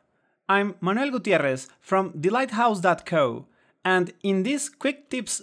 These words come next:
series, I will share snackable videos focusing on just one feature or problem. So if you're new here, hit the subscribe and the bell notification buttons below so you don't miss a thing.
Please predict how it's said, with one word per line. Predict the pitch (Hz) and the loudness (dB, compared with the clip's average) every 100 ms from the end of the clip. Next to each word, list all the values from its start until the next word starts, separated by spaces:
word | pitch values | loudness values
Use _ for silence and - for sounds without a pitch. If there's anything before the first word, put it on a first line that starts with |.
| - | -8
series, | - 247 165 120 - - _ _ - | -4 0 0 0 -4 -10 _ _ -2
I | 196 | 2
will | 202 196 | 2 2
share | 185 - 277 277 | 0 -2 0 0
snackable | 277 175 214 247 269 262 220 | -2 -4 -2 0 2 0 0
videos | 214 175 151 135 131 - _ | -2 0 2 0 -4 -14 _
focusing | - 262 262 240 240 233 | 0 2 2 -2 -4 -2
on | 190 175 | 0 2
just | 175 202 202 - | 2 0 -2 -8
one | - 208 254 | -4 -2 -2
feature | 226 - 185 - 151 - | -4 -6 -6 -4 -4 2
or | 165 160 | 2 0
problem. | - 175 131 113 120 131 _ _ _ _ _ _ | 0 0 0 -6 -10 -16 _ _ _ _ _ _
So | - - 196 170 - - | -10 2 4 4 2 -2
if | 170 | 2
you're | 185 175 | 4 4
new | 226 269 | 2 0
here, | 202 226 139 123 - _ | 0 2 2 0 -10 _
hit | - 254 - | -8 -6 2
the | 302 277 | 2 2
subscribe | - - 175 - 269 247 214 _ _ _ _ _ _ _ | -2 -6 -6 -2 0 0 -2 _ _ _ _ _ _ _
and | 170 175 | 0 4
the | 170 160 | 4 2
bell | 147 233 | 0 2
notification | 226 214 175 175 240 226 175 | 2 -4 -6 -2 -2 0 2
buttons | 156 143 139 135 139 | 2 2 0 -4 -2
below | 160 165 135 120 - _ _ | 0 2 2 0 -8 _ _
so | - 185 165 | 2 4 4
you | 170 233 | 0 -2
don't | 202 160 | 0 0
miss | 135 147 | 0 -4
a | |
thing. | 156 208 170 131 | -4 -2 -4 -6